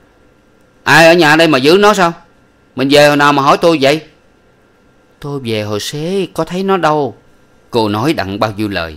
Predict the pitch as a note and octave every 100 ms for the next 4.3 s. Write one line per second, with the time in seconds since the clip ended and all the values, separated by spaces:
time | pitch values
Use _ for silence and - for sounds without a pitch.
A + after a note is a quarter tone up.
0 | - F#2 E2 F#2 F2 E2+ A2 B2+ B2+ F2+
1 | A2+ G2 G#2 F#2 E2+ - C3 C3 - -
2 | _ _ _ _ _ _ _ - C3+ D3
3 | F#2+ B2+ - A2+ A2 F#2 F2 F#2 F2 F2
4 | A#2 G#2